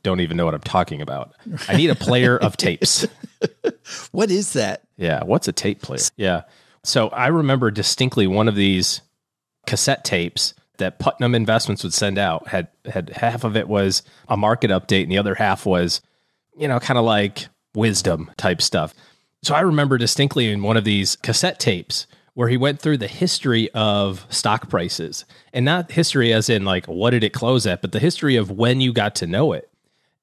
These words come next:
Speaker 1: If you trace it all the way back, you find that the only reason that the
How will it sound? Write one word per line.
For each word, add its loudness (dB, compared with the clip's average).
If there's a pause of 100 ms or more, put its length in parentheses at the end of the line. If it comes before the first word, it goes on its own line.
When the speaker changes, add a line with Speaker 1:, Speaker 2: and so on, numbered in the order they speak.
Speaker 1:
If 0
you -2
trace 0
it 0
all 4
the -2
way 2
back, -2
you -4
find 2
that -2 (440)
the 0
only 2
reason 2
that 0 (100)
the 0